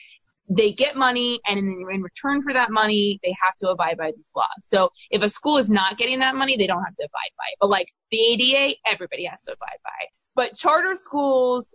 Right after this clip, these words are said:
are just like any other charter school, except for the fact that within the requirements of kind of how they operate, they have more flexibility and leeway. And so that's why we see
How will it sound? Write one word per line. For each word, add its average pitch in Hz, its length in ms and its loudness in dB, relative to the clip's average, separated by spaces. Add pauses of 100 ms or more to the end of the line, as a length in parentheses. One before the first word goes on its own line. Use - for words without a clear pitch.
are 214 160 2
just 262 200 2
like 302 100 -2
any 262 160 2
other 254 100 4
charter 254 280 2
school, 214 400 4
except 262 480 -2
for 269 100 4
the 233 100 -2
fact 214 400 -2 (100)
that 196 280 2 (480)
within 233 520 2
the 220 120 6
requirements 214 640 2
of 190 260 2
kind 214 240 0
of 190 100 2 (260)
how 214 220 2
they 196 260 -6
operate, 320 640 0
they 220 120 2
have 196 380 0
more 196 240 -2 (340)
flexibility 196 500 -2
and 175 140 -6
leeway. 170 400 -4
And 208 160 2
so 220 100 2
that's 214 280 0
why 240 180 2
we 208 180 -4
see 190 580 -6